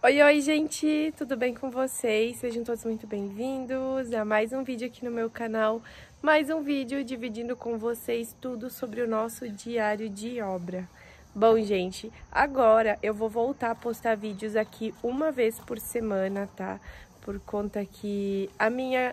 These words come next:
rotina agora é diferente, né? Por conta do meu trabalho. Então, pra ficar mais fácil de eu ir atualizando vocês, eu achei melhor, então, eu ir postando aqui no canal, né?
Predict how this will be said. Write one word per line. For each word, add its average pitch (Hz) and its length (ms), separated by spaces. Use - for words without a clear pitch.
rotina 233 560
agora 208 460
é 214 180
diferente, 196 720
né? 190 180
Por 202 120
conta 196 260
do 196 100
meu 190 160
trabalho. 185 640
Então, 262 880
pra 247 180
ficar 262 300
mais 240 300
fácil 226 480
de 214 100
eu 220 80
ir 220 140
atualizando 220 680
vocês, 208 640
eu 220 160
achei 254 340
melhor, 233 540
então, 214 540
eu 220 100
ir 214 100
postando 226 600
aqui 220 360
no 214 100
canal, 202 440
né? 208 260